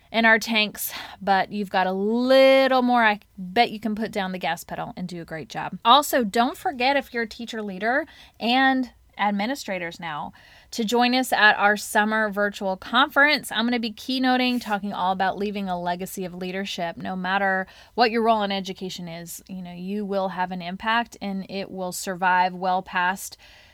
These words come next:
wherever you go next and whatever role you take on. And so it's important that we are very intentional with what we do and how we do it, because it does leave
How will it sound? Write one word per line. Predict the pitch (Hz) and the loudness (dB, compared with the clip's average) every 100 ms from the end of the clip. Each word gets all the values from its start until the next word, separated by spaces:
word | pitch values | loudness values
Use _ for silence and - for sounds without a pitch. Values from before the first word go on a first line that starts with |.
| _ | _
wherever | 190 202 196 185 190 | -6 0 2 2 0
you | 175 175 | -8 -8
go | 175 180 | -4 -4
next | 185 180 202 - - - - | -4 -6 -6 -8 -12 -14 -14
and | 180 175 180 | -14 -10 -6
whatever | 180 180 | -6 -6
role | 180 180 185 | -6 -4 -4
you | 185 | -6
take | 180 185 180 | -8 -12 -8
on. | 175 190 196 | -8 -6 -6
And | 180 | -6
so | 185 | -10
it's | 180 196 | -8 -6
important | 185 - - 240 202 190 | -6 -10 -8 -6 -6 -6
that | 180 151 | -4 -4
we | 175 185 | -6 -10
are | - 170 | -8 -10
very | 170 180 196 214 220 220 220 220 - - | -10 -8 -2 -2 0 -2 -2 -6 -10 -12
intentional | 190 185 - - 190 - 170 147 156 - _ _ _ | -6 -6 -6 -8 -8 -8 -10 -10 -12 -14 _ _ _
with | 190 - | -10 -2
what | 190 156 | 0 0
we | 190 | -4
do | 175 180 180 | -6 -6 -6
and | 175 | -6
how | - 175 | -6 -6
we | 175 | -6
do | 170 175 | -8 -8
it, | 165 - | -10 -10
because | 165 185 175 | -14 -12 -12
it | - | -8
does | 170 160 165 - | -6 -6 -8 -12
leave | - 180 165 160 | -10 -12 -10 -14